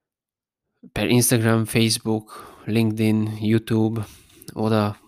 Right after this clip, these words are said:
einfach auf meine Webseite per Mail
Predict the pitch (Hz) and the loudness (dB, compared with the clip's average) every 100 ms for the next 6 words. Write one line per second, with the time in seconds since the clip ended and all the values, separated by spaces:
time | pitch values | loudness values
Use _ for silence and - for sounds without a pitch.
0 | _ _ _ _ _ _ - 110 113 104 | _ _ _ _ _ _ -8 -6 -6 -6
1 | 107 - 107 107 120 - 113 113 127 - | -6 -4 -4 -2 -4 -4 -6 -6 -8 -10
2 | - - - - _ _ _ 107 107 110 | -18 -20 -20 -20 _ _ _ -4 0 4
3 | 123 135 | 4 2